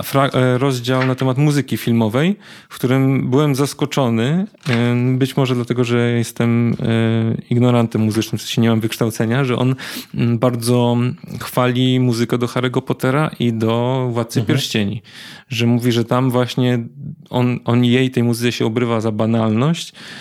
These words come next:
Speaker 1: e, która dla niego jest, e, właśnie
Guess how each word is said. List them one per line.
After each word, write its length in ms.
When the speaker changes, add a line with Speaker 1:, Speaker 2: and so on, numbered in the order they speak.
Speaker 1:
e, 720
która 680
dla 140
niego 240
jest, 480
e, 40
właśnie 600